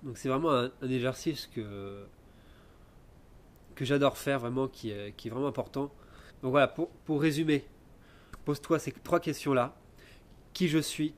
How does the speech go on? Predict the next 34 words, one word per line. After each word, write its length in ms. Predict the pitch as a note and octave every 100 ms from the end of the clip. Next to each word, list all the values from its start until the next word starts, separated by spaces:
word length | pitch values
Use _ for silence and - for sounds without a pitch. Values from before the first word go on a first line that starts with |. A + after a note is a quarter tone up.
| -
Quelle 160 | - E3
est 60 | D#3+
ma 100 | D3
mission ? 420 | C#3+ - D3+ C#3+ - - -
Et 60 |
qu'est-ce 280 | B2 - A#2
que 120 | -
j'aimerais 240 | C#3+ C#3 D3+
accomplir 460 | D3+ D3+ - D3+ C3+
dans 60 |
ma 120 | A#2
vie ? 180 | G#2+ B2 - - - - - - - - - - - - - - - - - - - - - - -
Et 120 | B2+ B2+
liste 380 | D#3 - C3 A#2
pour 280 | - A2+
chacun, 340 | - C#3 D3+ C#3+
voilà, 320 | A#2+ A2+ G#2 - - - - - -
tout 80 | G3
ce 60 | -
que 100 | F3
t'as 100 | D3+
en 120 | C3
tête, 240 | C#3 C3+
hein, 100 | A#2+
voilà. 260 | A2+ A#2+ A2
Si, 160 | E3 - - - - - -
si, 400 | - - E3+ E3
euh, 520 | C#3+ B2 A2+ G#2+ G#2 - - - - - - - - - - - - - - - -
si 120 | C#3+
t'en 140 | E3 E3
arrives 320 | C#3+ D3+ -
que 140 | - C3+
cinq, 260 | - D3
six, 380 | - D3+ C#3+